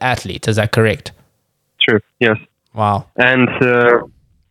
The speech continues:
Speaker 2: no, no, that, that definitely played a role, you know, and it definitely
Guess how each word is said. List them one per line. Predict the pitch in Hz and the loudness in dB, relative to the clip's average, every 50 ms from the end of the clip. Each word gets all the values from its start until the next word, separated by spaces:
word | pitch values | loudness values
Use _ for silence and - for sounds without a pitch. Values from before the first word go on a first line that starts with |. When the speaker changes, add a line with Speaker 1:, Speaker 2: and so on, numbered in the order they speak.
| _ _ _ - | _ _ _ -2
Speaker 2:
no, | - 156 160 160 151 | 0 2 2 4 4
no, | 147 139 131 127 123 | 4 2 2 2 2
that, | 131 127 117 - | 0 -2 -2 -2
that | 127 117 - | -2 -2 0
definitely | 127 113 - - 120 110 - | -2 -4 -2 -2 -2 -2 -2
played | - 117 110 110 | -2 -2 0 0
a | 104 | 0
role, | 101 113 120 127 120 | 0 2 2 2 2
you | 107 95 | 2 2
know, | 98 98 | 0 0
and | 104 113 120 | 2 0 0
it | 117 110 | 0 -2
definitely | 127 - - 139 120 | -4 -2 -2 -4 -4